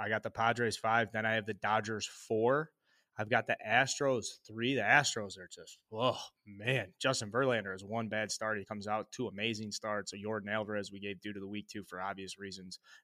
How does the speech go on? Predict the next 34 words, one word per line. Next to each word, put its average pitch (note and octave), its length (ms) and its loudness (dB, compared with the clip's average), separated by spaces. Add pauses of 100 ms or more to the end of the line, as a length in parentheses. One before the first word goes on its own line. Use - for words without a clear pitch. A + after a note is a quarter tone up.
The A2 40 4
Astros A#2+ 440 4
are F2+ 100 -8 (100)
unbelievable. A#2 1160 -2 (360)
Two, F#3 220 8
I've D#3 140 8
got D#3+ 160 8
the C#3 80 2
Mets, D3 300 6
Colin. D3 300 8
I'm A#2+ 120 0
sure C#3+ 180 2
you C3 100 4
like C3 220 2
that. B2+ 260 6
And G3 80 4
the G#3+ 80 12
Yankees F#3+ 380 12
are D3 80 10
first, A2+ 300 4
forty D#3+ 240 8
and B2 100 2
fifteen. B2 500 2
We C3 120 2
talk B2 240 6
about A2+ 160 2
'em G#2+ 60 2
a G#2 40 2
lot. G#2 240 4
The A#2+ 80 -4
Yankees A2 260 2
are G2+ 100 0
a F#2 60 -6
wagon. F2+ 440 -4